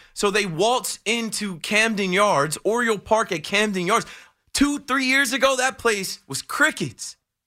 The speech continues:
Their fans were ashamed, embarrassed. Now, Yankee fans drive down there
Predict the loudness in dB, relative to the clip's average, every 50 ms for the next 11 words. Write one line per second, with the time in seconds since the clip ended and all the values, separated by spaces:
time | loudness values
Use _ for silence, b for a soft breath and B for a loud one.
0 | _ _ _ _ _ _ _ _ _ _ _ _ _ _ -2 -2 0 0 0 2
1 | 2 2 0 -2 -2 -2 -2 -2 -2 -2 -2 -2 0 0 2 0 0 0 -2 -4
2 | -6 -8 -14 _ _ _ -2 -2 0 0 2 2 4 2 2 2 0 -2 -6 -10
3 | -12 -16 -20 _ _ _ _ _ _ _ _ _ _ _ _ _ _ _ -2 0
4 | 2 4 4 2 2 2 0 0 0 0 -2 -6 -6 -2 0 2 2 2 0 0
5 | -2 0 2 2 2 2 2 2 2 2 4 4 2 2 2 2 2 2 2 0
6 | -2 -8